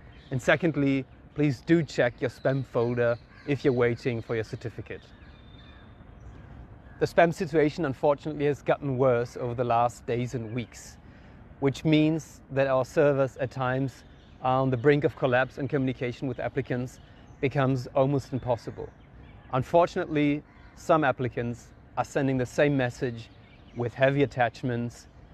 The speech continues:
several times per hour to not only one A P S address, but to all of them. This behavior endangers the smooth running of the A P S and will slow down all other applicants because we're struggling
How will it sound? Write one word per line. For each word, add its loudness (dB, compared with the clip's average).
several 4
times -2
per 0
hour 0
to -4
not 2
only 2
one 4
A 4
P 0
S -4
address, -6
but -4
to -6
all 4
of -6
them. -12
This 2
behavior 4
endangers 0
the -10
smooth 0
running 2
of -2
the -4
A -2
P -8
S -12
and 2
will 2
slow 4
down 2
all 6
other 2
applicants -6
because -2
we're 2
struggling 0